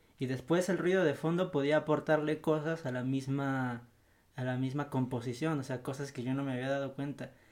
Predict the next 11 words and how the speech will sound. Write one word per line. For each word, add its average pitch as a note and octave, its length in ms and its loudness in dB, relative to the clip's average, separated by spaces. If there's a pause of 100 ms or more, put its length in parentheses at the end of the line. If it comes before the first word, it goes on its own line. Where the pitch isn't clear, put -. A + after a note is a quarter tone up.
(340)
Ahí C#3 260 0
como D3 260 -2
que C3 80 -2
tenías C3+ 360 0
que D3+ 140 0
discriminar C#3+ 720 2
lo D#3 140 0
que C3 80 -8
tú A#2+ 180 -8
querías C3 640 -4
que, A#2+ 560 -2